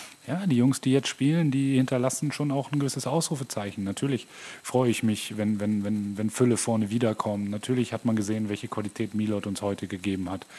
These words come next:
als er reinkam. Ich freue mich sehr für Josh, für das Tor, aber, äh, Felix, Manu, Romano, ja, die machen das gut.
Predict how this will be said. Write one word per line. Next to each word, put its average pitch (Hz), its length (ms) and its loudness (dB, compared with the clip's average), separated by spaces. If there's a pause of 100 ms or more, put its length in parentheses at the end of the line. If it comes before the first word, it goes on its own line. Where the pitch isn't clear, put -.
(340)
als 104 160 -2
er 92 100 -2
reinkam. 95 560 -2 (280)
Ich - 60 -14
freue 107 140 0
mich 101 120 2
sehr 107 120 2
für 110 120 -4
Josh, 104 280 2
für 110 80 -2
das 101 160 -4
Tor, 104 340 -2
aber, 101 220 -2 (540)
äh, 110 180 -2
Felix, 104 720 2
Manu, 101 580 2
Romano, 101 800 4 (400)
ja, 151 280 2 (500)
die 107 80 2
machen 101 160 6
das 92 160 -2
gut. 127 320 2